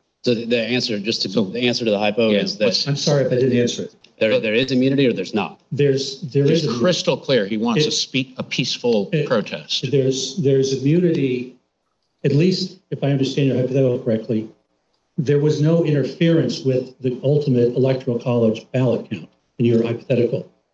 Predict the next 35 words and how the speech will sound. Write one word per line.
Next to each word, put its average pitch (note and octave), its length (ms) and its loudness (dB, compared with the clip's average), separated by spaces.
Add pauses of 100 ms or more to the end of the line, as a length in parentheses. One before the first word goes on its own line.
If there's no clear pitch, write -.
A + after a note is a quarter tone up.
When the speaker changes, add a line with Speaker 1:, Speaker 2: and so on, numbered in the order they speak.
(400)
Speaker 3:
Am A#2+ 120 4
I A#2 100 4
correct D3 340 0
or A2+ 120 2
did A#2 120 2
I A2+ 60 4
misunderstand A2 840 -2
it? - 80 -12
Speaker 2:
Well, C3+ 160 4
it's C3 160 -4
a, A#2+ 100 -10 (100)
I'll, B2 280 -4
I'll B2+ 80 -2
give B2 180 -2
you A#2 80 0
two. G2 280 -2
First - 360 -2
one A#2+ 180 0
is G#2+ 340 0
no A2+ 240 2
interference, G2+ 440 -2
crystal D#3 380 -2
clear, C3 480 2
no B2 240 0
violence, A2 640 -2
peaceful A#2+ 400 -2
protest. G#2 720 -2
Speaker 3:
Right. - 240 -6 (340)
I C#3 80 4
don't D3 180 4
think, - 280 -2
I C3+ 60 0
think C#3 200 0
there's B2+ 160 2
immunity. A2+ 460 2